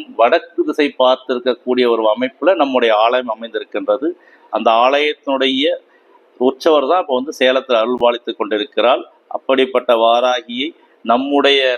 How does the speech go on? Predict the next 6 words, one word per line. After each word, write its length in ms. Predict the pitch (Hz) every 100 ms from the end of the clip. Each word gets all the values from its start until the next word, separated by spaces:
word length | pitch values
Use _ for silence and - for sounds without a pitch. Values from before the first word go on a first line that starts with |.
| 120
நிறைய 380 | 127 156 160 185
நண்பர்கள், 480 | 156 143 135 131 143 -
பெரிய 240 | 135 131 139 131
பெரிய 160 | 127 120
அரசு 200 | 123 139 127
அதிகாரிகளும் 680 | 120 131 127 123 120 123